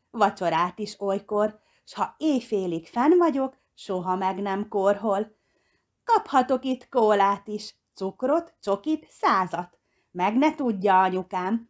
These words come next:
befogjuk a szánkat. Sok titkunk van mi nekünk,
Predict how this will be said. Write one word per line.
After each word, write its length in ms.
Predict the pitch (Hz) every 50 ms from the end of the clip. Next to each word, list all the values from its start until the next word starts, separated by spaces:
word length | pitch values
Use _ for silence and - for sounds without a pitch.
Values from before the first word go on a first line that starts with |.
| _ _ -
befogjuk 640 | - 220 196 - - 156 156 156 160 170 170 170
a 60 | - 165
szánkat. 680 | - - 190 156 156 165 160 - 160 160 - _ _ _ _ _ _ _ _ _ _ _ _ _ _ _ _ _
Sok 320 | - - 494 440 - -
titkunk 540 | - 233 208 214 - - 196 190 190 180 175
van 200 | 190 202 202 208
mi 160 | 214 220 220
nekünk, 580 | 220 214 214 220 - 240 220 220 233 233 -